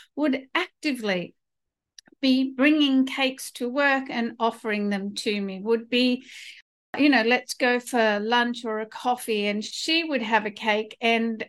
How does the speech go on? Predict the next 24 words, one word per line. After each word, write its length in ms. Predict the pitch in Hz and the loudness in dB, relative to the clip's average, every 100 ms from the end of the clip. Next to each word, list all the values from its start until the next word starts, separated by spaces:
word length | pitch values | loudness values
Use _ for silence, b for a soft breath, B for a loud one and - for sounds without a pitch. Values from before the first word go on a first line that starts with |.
| _ | _
offering 440 | 277 294 254 208 202 | 2 2 0 0 -2
it 160 | - | -4
to 200 | - 359 | -2 0
me. 140 | 254 208 | 2 0
And 100 | 226 | -4
if 100 | 226 | 0
I 140 | 240 | 0
said, 320 | 240 - 311 320 | 0 0 0 0
"No, 380 | 240 226 220 220 | 0 2 4 2
no, 220 | 208 202 | 0 -2
no, 200 | 202 196 196 | -2 -4 -4
thanks, 300 | 190 202 - | -4 -4 -2
I 260 | 202 202 | 0 0
don't 240 | 208 190 202 | -2 -4 -4
want 160 | 190 | -2
that," 300 | 202 190 - B B B | 2 2 0 B B B
she 140 | - | 0
would 160 | 277 262 | 2 2
actively 680 | - 262 285 349 269 247 233 | 6 4 4 0 2 2 0
push 300 | - 359 - | 0 -2 0
it 140 | 247 | 0
across 440 | 220 - 254 254 - | -2 0 0 0 -4
the 120 | 262 | -8
table 460 | 247 220 220 226 | 2 4 4 2